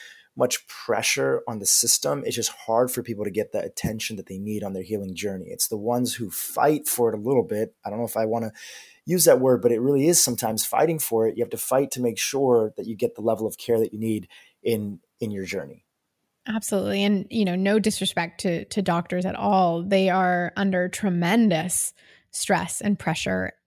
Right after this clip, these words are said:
Speaker 2: to see as many patients as they can, and their time is, is on, in high demand.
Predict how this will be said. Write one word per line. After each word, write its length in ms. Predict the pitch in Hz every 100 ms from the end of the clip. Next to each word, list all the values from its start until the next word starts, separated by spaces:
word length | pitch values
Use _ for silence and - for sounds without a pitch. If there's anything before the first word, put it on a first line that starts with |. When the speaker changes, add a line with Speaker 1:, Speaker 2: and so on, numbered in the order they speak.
| 240
Speaker 2:
to 480 | - 220 208 196 208
see 300 | - - 214
as 100 | 196
many 280 | 202 180 202
patients 440 | - 196 - 202
as 100 | 190
they 120 | 202
can, 320 | 196 214 247 185
and 140 | 185
their 100 | 180
time 420 | 180 180 185 196
is, 320 | 190 185 - -
is 480 | 202 196 196 202 - _
on, 200 | 214 196
in 180 | - 208
high 440 | 185 - - 208 220
demand. 580 | 202 196 226 - -